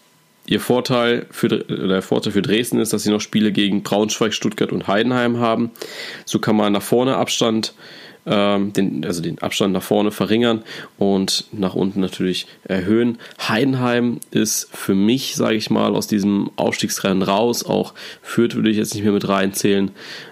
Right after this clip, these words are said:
Ähm, aber Dresden ist für mich, glaube ich, noch eine der Mannschaften, die das auf jeden Fall noch packen kann mit einundvierzig Punkten.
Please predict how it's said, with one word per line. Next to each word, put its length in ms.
Ähm, 520
aber 160
Dresden 420
ist 180
für 140
mich, 340
glaube 260
ich, 380
noch 140
eine 300
der 160
Mannschaften, 500
die 120
das 180
auf 100
jeden 160
Fall 120
noch 120
packen 280
kann 220
mit 120
einundvierzig 580
Punkten. 440